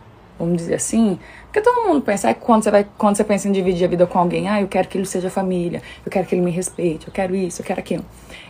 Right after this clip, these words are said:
E eu achei que eu teria que diminuir esses padrões, essas qualidades que eu queria pra conseguir ter alguém.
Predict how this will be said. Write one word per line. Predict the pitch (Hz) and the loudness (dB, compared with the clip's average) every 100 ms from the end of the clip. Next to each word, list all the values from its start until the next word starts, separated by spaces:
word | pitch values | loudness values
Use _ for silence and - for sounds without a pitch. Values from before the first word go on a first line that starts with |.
| - | 2
E | |
eu | 220 | 4
achei | 233 233 - 233 | 6 4 4 4
que | 240 | 4
eu | 208 | 2
teria | 208 202 202 | 4 4 4
que | 202 196 | 2 2
diminuir | 214 233 240 208 208 269 262 | 4 6 4 4 2 2 0
esses | - 190 | -2 -4
padrões, | - 180 175 190 247 220 | 0 0 2 2 4 4
essas | 185 180 | 2 0
qualidades | - 196 180 175 175 202 220 - | 2 2 4 2 2 2 0 0
que | |
eu | 185 | -4
queria | - 180 196 247 | -2 -2 0 0
pra | 233 208 | 2 0
conseguir | 220 220 233 202 | 0 0 0 0
ter | 233 220 175 | 4 4 4
alguém. | 165 160 | 4 0